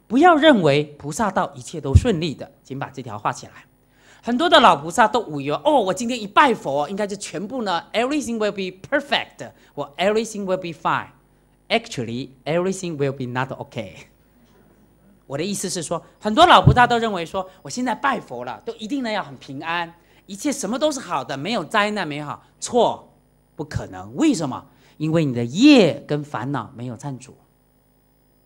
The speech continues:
绝对呢，你越用功啊，会越辛苦的。不要认为行菩萨道一切都顺利，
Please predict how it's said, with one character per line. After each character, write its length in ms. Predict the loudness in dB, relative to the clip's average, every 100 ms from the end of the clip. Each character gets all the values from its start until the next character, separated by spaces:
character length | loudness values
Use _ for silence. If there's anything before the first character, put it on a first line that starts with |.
| _ _ _ _ _ _
绝 220 | -4 0 2
对 180 | 4
呢， 160 | 4 2
你 180 | 0 0
越 200 | 4 4
用 220 | 4 2
功 200 | 2 2
啊， 280 | 0 -2 -8 _ _ _ _ _ _ _ _
会 100 | -4
越 120 | -4
辛 220 | -2 -4 -4
苦 140 | -8
的。 140 | -16 -20 _ _ _ _ _ _ _ _ _ _ _ _ _ _ _ _ _ _ _ 0
不 80 |
要 160 | 6 8
认 220 | 8 6
为 200 | 4 4
行 260 | 0 -4 -4
菩 100 | -4
萨 200 | -6 -4
道 180 | -4 -6
一 80 |
切 180 | -8 -8
都 140 | -6 -6
顺 260 | -8 -10
利， 200 | -10 -14